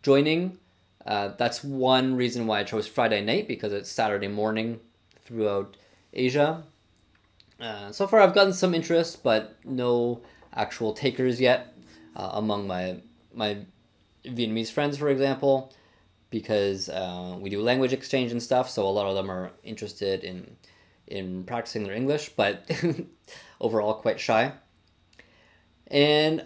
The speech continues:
um, I don't see a whole lot of potential for this. Maybe when I have a bigger audience and I can get more people to not only watch, but also play.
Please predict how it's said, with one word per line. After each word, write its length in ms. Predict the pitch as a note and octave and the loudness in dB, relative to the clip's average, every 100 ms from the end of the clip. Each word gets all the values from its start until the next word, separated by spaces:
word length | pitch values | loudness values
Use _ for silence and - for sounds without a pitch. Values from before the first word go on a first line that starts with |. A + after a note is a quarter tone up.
| - | 0
um, 640 | C3 B2+ B2+ B2 B2+ F#2+ - _ _ _ _ _ - | 0 2 0 -2 -4 -8 -14 _ _ _ _ _ -6
I 60 | D3+ | 4
don't 160 | G#3 B3+ | 4 4
see 160 | A3+ | 4
a 60 | F3+ | 4
whole 240 | D3 E3 | 6 8
lot 180 | D#3+ D#3+ | 8 6
of 140 | D#3 | 2
potential 400 | D3 C3+ D3 D3 | -2 -2 -2 -2
for 160 | E3+ E3 | -2 0
this. 220 | F3 F3+ | 2 2
Maybe 240 | D3+ D#3+ F#3 | 2 2 4
when 140 | E3+ | 4
I 80 | C#3+ | 2
have 320 | C3 C3+ C3 | 2 2 2
a 60 | G#2+ | 2
bigger 580 | A2 B2+ A#2+ G#2 G#2 - | 2 4 4 4 2 -2
audience 540 | A2 A#2+ E3+ A3 - | 0 2 2 0 -6
and 140 | - A2+ | -6 -4
I 80 | G#2 | -2
can 220 | A2 G#2+ | -2 0
get 240 | A2+ G2+ | 0 0
more 280 | G#2+ B2 C3 | 0 0 0
people 400 | B2+ C3+ B2+ C3 | -2 -6 -2 -4
to 440 | B2+ A#2+ A2 A2 A2 - _ | -2 0 2 2 -2 -14 _
not 120 | D#3 | 2
only 180 | D#3+ D3 | 4 4
watch, 460 | B2+ C3 A#2+ G#2+ - | 6 8 6 4 -2
but 80 | A#2 | 0
also 420 | A2+ - G#2 F#2+ | 0 0 -2 -2
play. 600 | - - B2 C3 F3 - | -4 2 4 4 2 -2